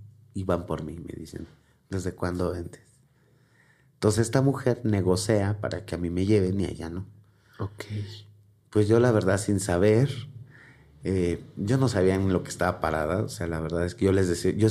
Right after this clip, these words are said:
Speaker 1: confiaba en las leyes y decía, "Yo consumo, o sea, por ser
Speaker 2: Claro.
Speaker 1: consumidora no
Speaker 2: No,
Speaker 1: creo que tenga".
Speaker 2: claro, no estoy vendiendo,
Speaker 1: No
Speaker 2: ¿no?
Speaker 1: estoy vendiendo, claro. Entonces
Speaker 2: Ujú.
Speaker 1: cuando me llevan,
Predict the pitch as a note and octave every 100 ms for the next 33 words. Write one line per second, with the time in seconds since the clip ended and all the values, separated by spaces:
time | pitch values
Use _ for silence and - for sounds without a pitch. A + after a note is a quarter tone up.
0 | G#2+ A#2 A2 G2+ A#2 G#2 G#2+ G2+ F#2 F#2+
1 | F#2 F2+ F#2+ A2+ A2 E2 F2 E2 F#2 F#2
2 | G#2 - A2 A2+ B2+ B2+ G2 G2 - -
3 | - - - A2 F#2+ G2+ F#2+ - A#2 B2
4 | B2+ A2 A2 G2+ F#2+ G#2 A2+ A2+ A2 A2
5 | G#2 G2+ G2+ G2+ G2+ G2 A2+ A2 G2 G2+
6 | A2+ G#2 G2 G2+ A#2+ F#2+ F#2+ A#2+ A#2 A2
7 | G2+ G2+ G2+ A#2+ B2 G#2 - A2 A2+ A2+
8 | A2+ A2 G2 G#2 G2+ F2+ F2+ G2+ G#2+ A#2+
9 | A2 D3